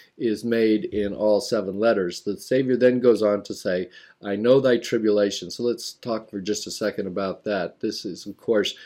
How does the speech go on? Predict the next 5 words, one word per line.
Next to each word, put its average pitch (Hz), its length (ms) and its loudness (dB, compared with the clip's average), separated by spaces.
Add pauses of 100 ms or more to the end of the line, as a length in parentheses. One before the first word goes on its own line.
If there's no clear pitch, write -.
(140)
tribulation 110 760 2
arising 104 640 0
from 95 460 -2
persecution, 107 880 -4
including 104 760 2